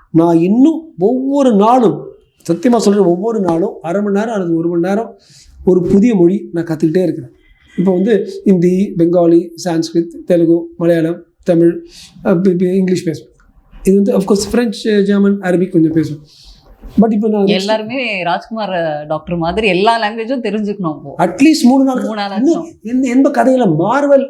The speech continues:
Speaker 1: மார்வல் படத்துல எவ்வளவு வாட்டி சூப்பர்மேன் ஒருத்தன் கொன்னா நீங்க பாக்குறதுக்கு பதிலாக, அல்லது லோகேஷ் கனகராஜ் யூனிவர்ஸ்ல எவ்வளவு வாட்டி அது லிங்க் பண்ணான்னு பண்றதுக்கு பதிலா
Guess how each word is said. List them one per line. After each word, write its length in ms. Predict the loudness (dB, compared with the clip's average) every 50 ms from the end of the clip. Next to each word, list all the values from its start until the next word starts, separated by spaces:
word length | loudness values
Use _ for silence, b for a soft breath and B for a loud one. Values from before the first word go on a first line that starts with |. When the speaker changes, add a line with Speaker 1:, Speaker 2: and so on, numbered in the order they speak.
| -8 -14 b b b b _
Speaker 1:
மார்வல் 640 | 0 2 2 4 2 2 2 2 2 0 0 0 0 -2 -2 -6 -4 -2
படத்துல 580 | 0 0 0 2 2 2 0 2 2 0 0 0 -2 B B B B B
எவ்வளவு 320 | 2 2 4 4 2 0
வாட்டி 240 | 0 -2 -2 -2 -4
சூப்பர்மேன் 580 | -4 -2 -4 -4 -4 -2 -2 -2 0 0 2 2
ஒருத்தன் 280 | 2 2 2 0 0
கொன்னா 260 | 0 0 0 -2 -2 0
நீங்க 260 | 0 0 0 0 -2 -4
பாக்குறதுக்கு 480 | -2 -2 -2 -2 -2 0 0 0 0 0
பதிலாக, 800 | 0 0 2 4 4 4 4 2 0 -4 -4 -6 -6 -6 -10 b b b b
அல்லது 240 | -2 0 2 4 4
லோகேஷ் 540 | 4 4 2 0 0 -2 -4 -4 -4 -8 -10
கனகராஜ் 440 | -8 -6 -2 0 2 2 2 0 -2
யூனிவர்ஸ்ல 600 | -2 -2 -2 -2 -2 -4 -4 -4 -2 -2 -2 -4 -4 B B B B B
எவ்வளவு 300 | -2 0 2 2 0 0
வாட்டி 240 | -2 -4 -4 -2
அது 100 | 0 2
லிங்க் 520 | 2 2 2 2 0 0 0 -4 -4 -4 -2
பண்ணான்னு 300 | -2 0 0 0 0 0
பண்றதுக்கு 340 | 0 0 0 0 0 0 -2
பதிலா 340 | -2 -2 -2 0 0 -2 -2